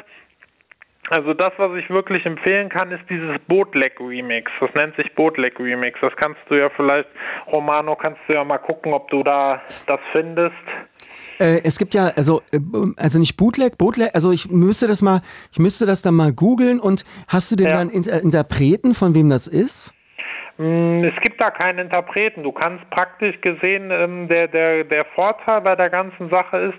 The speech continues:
Speaker 1: dass wenn du jetzt zum Beispiel ein Lied hast, was dir gefällt, mm, boah, was für ein Beispiel, ähm, du nimmst jetzt, äh, zum Beispiel irgendein Lied, was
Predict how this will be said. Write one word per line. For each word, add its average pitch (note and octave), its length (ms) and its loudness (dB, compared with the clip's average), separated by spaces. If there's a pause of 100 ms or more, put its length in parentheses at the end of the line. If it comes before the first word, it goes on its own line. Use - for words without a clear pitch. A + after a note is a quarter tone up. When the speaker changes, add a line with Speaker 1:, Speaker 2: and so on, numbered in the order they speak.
Speaker 1:
dass E3+ 140 2 (120)
wenn E3 380 -4
du F3 200 0
jetzt D#3+ 260 0 (220)
zum D#3 160 -4
Beispiel D#3 520 0
ein D3 280 -4
Lied G#3+ 260 -4 (100)
hast, F#3+ 140 -2 (120)
was D#3 120 -2 (100)
dir D3 140 0
gefällt, F3+ 540 -2 (840)
mm, D3+ 1080 -4
boah, A#2+ 320 2
was A#2+ 180 -4
für C3 80 -8
ein B2 360 -6
Beispiel, C3 840 0
ähm, C3+ 540 -2
du C3+ 480 4 (600)
nimmst E3 320 -2 (140)
jetzt, D#3+ 480 -2
äh, D#3 220 2 (120)
zum D3 160 -4
Beispiel D3+ 560 -2
irgendein E3+ 480 0
Lied, F3+ 260 0
was D#3 120 0